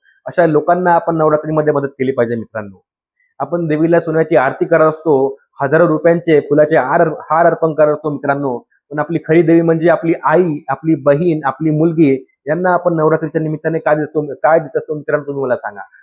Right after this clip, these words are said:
त्यांना आपण सुरक्षा अर्पण करत असतो, त्यांना आपण अन्न प्रदान करत असतो, त्यांना आपण शिक्षण प्रदान करत असतो. काय आपण कुणाला देत असतो मित्रांनो, तुम्ही मला सांगा. नवरात्रीच्या निमित्ताने आपण काहीतरी लोकांना, ज्यांना गरज आहे अशा लोकांना आपण काहीतरी दिलं पाहिजे असं मला वाटतं मित्रांनो.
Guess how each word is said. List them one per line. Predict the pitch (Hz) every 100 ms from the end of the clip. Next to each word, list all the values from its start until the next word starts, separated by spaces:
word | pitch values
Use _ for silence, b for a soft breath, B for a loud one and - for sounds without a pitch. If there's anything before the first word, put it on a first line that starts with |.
| b
त्यांना | 143 165
आपण | 156 165
सुरक्षा | - 170 175 170
अर्पण | 151 165
करत | 165 160
असतो, | 156 165 160
त्यांना | 156 147 156
आपण | 156 156 156
अन्न | 143 165 175 170
प्रदान | 165 _ _ 135 156 156
करत | 160 151
असतो, | 151 156
त्यांना | 156 147 156
आपण | 151 160
शिक्षण | - 143 175
प्रदान | 160 147 151
करत | - 151
असतो. | 147 151 139 135 _ _ -
काय | 165 180
आपण | 175 180
कुणाला | 170 160 160
देत | 151
असतो | 156 156 160
मित्रांनो, | 139 147 147
तुम्ही | 139 135
मला | 123
सांगा. | 117 104 98 - _ _ _ 135
नवरात्रीच्या | 143 170 170 170 175
निमित्ताने | 156 160 165 165 165
आपण | 160 175
काहीतरी | 147 147 165 160
लोकांना, | 160 165 160 156
ज्यांना | 143 147
गरज | 143 143 170
आहे | 165 147 151
अशा | -
लोकांना | 151 160 170 165
आपण | 156 165
काहीतरी | - 135 139 160
दिलं | 139 180
पाहिजे | 185 160 160
असं | 156
मला | 147 143
वाटतं | 135 143
मित्रांनो. | 123 120 110 95